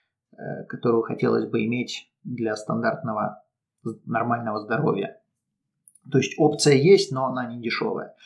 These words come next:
У вас есть тридцать дней, чтобы сделать эту страховку. По закону эта страховая компания должна предоставить. Если вы пропустили эти тридцать дней, то, к сожалению, э, это уже упущенная возможность, ничего сделать здесь нельзя.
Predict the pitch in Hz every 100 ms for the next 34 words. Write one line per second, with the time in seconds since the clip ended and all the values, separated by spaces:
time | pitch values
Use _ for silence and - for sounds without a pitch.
0 | - - - 131 147 - 131 - 135 -
1 | 131 135 131 123 - 120 117 123 120 127
2 | 131 151 151 190 - - 143 - _ -
3 | 113 120 - 120 113 - - - 123 117
4 | 117 120 127 117 110 110 110 - 117 127
5 | 185 175 160 - - - - - - 135
6 | 147 - 131 131 - 143 - 190 165 -
7 | - 139 135 127 135 131 - 143 151 165
8 | - - - 117 123 123 120 113 107 -
9 | - 117 117 120 120 117 117 - 120 -
10 | 117 113 120 143 127 - 120 - 120 110
11 | 113 107 98 104 - 107 107 -